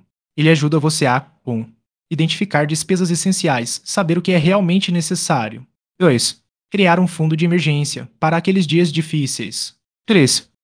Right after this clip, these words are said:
reduzir gastos desnecessários, cortar o que não é vital. Por exemplo, se você tem um orçamento bem definido,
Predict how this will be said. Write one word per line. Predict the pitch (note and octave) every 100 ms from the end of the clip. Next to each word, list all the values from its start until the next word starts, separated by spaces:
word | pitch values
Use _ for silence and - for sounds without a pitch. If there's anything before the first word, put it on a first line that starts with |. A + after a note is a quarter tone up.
| _ F#3
reduzir | F#3+ G3+ G3
gastos | D#3 D3+ - F3+
desnecessários, | D3+ F3+ G#3+ A3+ - D#3 C3 A#2+ - - _
cortar | F#3+ F3+ E3 E3
o |
que | E3+
não | E3 F3+
é |
vital. | E3 - C3 G#2 F#2 _ _ _ -
Por | D3+
exemplo, | C#3 F3 F#3+ F#3 F3+ _
se | -
você | D#3+ D#3+ G3+
tem | G#3 G3
um | F#3+
orçamento | F#3+ F3 F3 G3 G3+
bem | D#3 F3
definido, | F#3 F#3+ G3 C#3+ G#2+ -